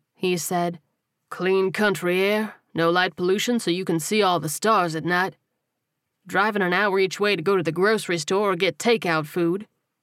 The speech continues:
Watkins countered. "Six women in town that you have to compete with their brothers to date." The three of them laughed at that one, and Jones turned to the driver. "What about you, man?"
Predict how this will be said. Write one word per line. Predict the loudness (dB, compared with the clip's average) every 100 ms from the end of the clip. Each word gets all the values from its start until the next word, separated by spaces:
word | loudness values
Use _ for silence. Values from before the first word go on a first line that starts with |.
| _
Watkins | 0 0 -2 -2 -2
countered. | -2 -2 0 -2 -4 -6 _ _ _ _
"Six | -8 -2 -2 0
women | 0 2 0
in | 0
town | 0 0
that | 0 -2
you |
have | 0 0
to | -4
compete | -8 -4 -4 -4
with | -4
their | -2
brothers | 0 2 2 0 -4
to | -8
date." | -2 0 -2 -6 -20 _ _ _ _ _ _ _
The | -6
three | -2 0 0
of | 0
them | -2 0
laughed | 0 0 -2
at | -4
that | -2 -2 -4
one, | -4 -4 -6 -12 _ _ _
and | -2 0
Jones | 2 2 0 -2
turned | -4 -4 -4
to | -4
the | -4
driver. | 0 0 0 -2 -2 -8 _ _ _ _ _ _ _
"What | -4 -2
about | 0 0 0
you, | 0 2
man?" | 2 0 -2